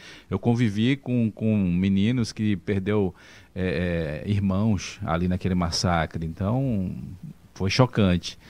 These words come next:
Pamela, a gente já tá aqui há mais de uma hora batendo papo e parece que a gente começou agora, né?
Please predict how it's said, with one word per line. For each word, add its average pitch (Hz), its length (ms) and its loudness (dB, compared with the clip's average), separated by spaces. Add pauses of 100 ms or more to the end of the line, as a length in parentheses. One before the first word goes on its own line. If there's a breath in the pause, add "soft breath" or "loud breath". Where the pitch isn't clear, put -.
(640 loud breath)
Pamela, 135 400 6
a 104 80 6
gente 131 160 2
já 185 100 4
tá 185 140 0
aqui 190 240 0
há 185 280 2
mais 160 220 2
de 156 60 0
uma 202 120 2
hora 180 200 4
batendo 160 320 0
papo 143 320 2
e 147 60 -6
parece 143 260 0
que - 60 -2
a 151 40 0
gente 135 120 -4
começou 143 360 0
agora, 123 440 6
né? 110 260 2